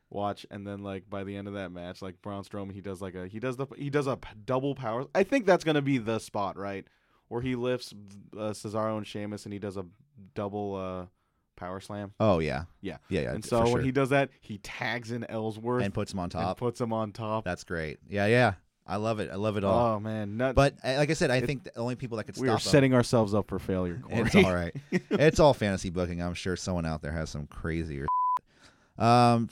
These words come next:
Speaker 2: so that, like you said, I don't see anyone taking those titles away from Braun if he wins them at Mania, unless they're A O P.
Speaker 1: Yeah.
Speaker 2: I mean, who else would, you know, can seem dominant over Braun?
Speaker 1: That is a meaty, meaty match.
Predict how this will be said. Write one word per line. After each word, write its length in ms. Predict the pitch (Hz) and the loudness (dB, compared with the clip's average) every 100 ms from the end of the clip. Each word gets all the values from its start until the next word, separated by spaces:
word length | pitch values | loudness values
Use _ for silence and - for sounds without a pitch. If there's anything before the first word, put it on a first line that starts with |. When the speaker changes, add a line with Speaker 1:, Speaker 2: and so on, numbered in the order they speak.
| - | 0
Speaker 2:
so 200 | 123 117 | 4 4
that, 200 | 117 - | 4 2
like 160 | 117 | -2
you 60 | 107 | -2
said, 300 | 113 104 85 - 64 _ _ _ - | -2 -2 -2 -10 -14 _ _ _ -6
I 100 | 127 | -2
don't 180 | 147 139 | 0 -2
see 140 | 135 | -2
anyone 360 | 127 120 113 104 | -2 0 -2 -2
taking 600 | 104 104 101 95 87 - _ | -4 -4 -4 -4 -6 -10 _
those 180 | 104 98 | -6 -4
titles 280 | 107 90 87 | -2 -2 -2
away 120 | 85 | -6
from 160 | 90 85 | -6 -6
Braun 320 | 82 76 78 | -4 -4 -6
if 120 | 85 | -8
he 80 | - | -8
wins 240 | 87 85 82 | -6 -6 -6
them 100 | 80 | -8
at 80 | 62 | -6
Mania, 440 | 80 82 76 50 - - | -6 -4 -6 -8 -14 -8
unless 360 | 80 82 90 | -4 -2 -4
they're 160 | - 76 | -4 -6
A 160 | 64 67 | -6 -8
O 80 | |
P. 280 | 53 67 71 - _ _ _ | -8 -10 -10 -16 _ _ _
Speaker 1:
Yeah. 240 | 110 104 98 98 _ _ - | -10 -8 -8 -12 _ _ -10
Speaker 2:
I 40 | |
mean, 200 | 82 76 | -8 -6
who 180 | 95 95 | -2 0
else 160 | 87 - | 0 -4
would, 120 | 76 | -4
you 100 | 98 | -4
know, 280 | 82 78 80 | -2 -6 -6
can 160 | 95 85 | -8 -8
seem 260 | - 95 | -6 -6
dominant 420 | 82 80 85 85 | -4 -6 -4 -8
over 200 | 82 78 | -8 -10
Braun? 340 | 80 82 87 85 | -6 -4 -4 -4
Speaker 1:
That 100 | 104 | -8
is 80 | 92 | -10
a 80 | |
meaty, 460 | 92 98 107 104 104 | -8 -4 -2 -2 -2
meaty 340 | 95 95 98 | -4 -4 -4
match. 420 | 92 85 87 - | -6 -8 -12 -14